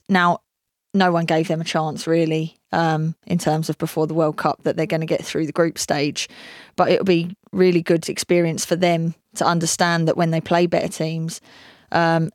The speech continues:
just the difference in quality, and looking at how clinical Germany were, then of course it's, it's kinda hard. I, I felt like first half, I thought they were a bit unlucky to be two nil down, as much as Germany were fully in control.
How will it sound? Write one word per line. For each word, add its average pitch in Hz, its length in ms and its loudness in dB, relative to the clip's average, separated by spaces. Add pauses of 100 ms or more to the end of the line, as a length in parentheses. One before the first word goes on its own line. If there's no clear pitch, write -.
just - 260 0
the 170 80 0
difference 165 420 -2
in 160 100 -2
quality, 165 540 0
and 156 300 0
looking 170 320 2
at - 80 -2
how 165 160 2
clinical 165 420 -2
Germany 160 400 0
were, 156 340 0 (640)
then 170 120 2
of 170 140 -4
course 175 500 0 (220)
it's, - 400 -2
it's - 160 2
kinda 220 260 2
hard. 185 380 4
I, 190 200 2 (380)
I 233 100 4
felt 262 240 4
like 220 120 2
first 208 360 4
half, 190 280 2
I 196 80 0
thought 180 360 2 (1000)
they 190 220 4
were 190 120 6
a 180 40 4
bit 185 260 2
unlucky 180 440 -2
to - 100 -10
be 170 160 2
two 165 180 -2
nil 160 160 -2
down, 165 300 0
as 160 160 -2
much - 240 0
as 180 80 0
Germany 170 380 2
were 170 100 0
fully 165 320 0
in 165 80 -2
control. 175 640 -2